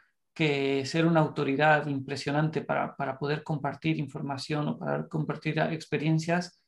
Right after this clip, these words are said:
sobre todo las experiencias, todas las experiencias de cualquier persona son valiosísimas. Lo que pasa es que nos han hecho pensar que,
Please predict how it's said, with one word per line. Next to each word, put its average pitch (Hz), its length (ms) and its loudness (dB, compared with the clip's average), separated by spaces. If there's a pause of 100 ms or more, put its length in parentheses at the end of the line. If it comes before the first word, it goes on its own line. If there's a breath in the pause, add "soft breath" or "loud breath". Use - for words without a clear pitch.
(140)
sobre 131 200 -6
todo 202 280 6
las 156 160 0
experiencias, 185 760 0 (180)
todas 208 220 4
las 190 100 -2
experiencias 170 440 0
de 147 100 -4
cualquier 160 320 -4
persona 165 540 -2 (400 loud breath)
son 196 300 6
valiosísimas. 160 1000 -2
Lo 170 60 -12
que - 60 -6
pasa 170 140 2
es - 20 -2
que 190 80 2
nos 175 160 2
han 185 80 2
hecho 190 240 -2
pensar 170 360 -2
que, 170 280 -6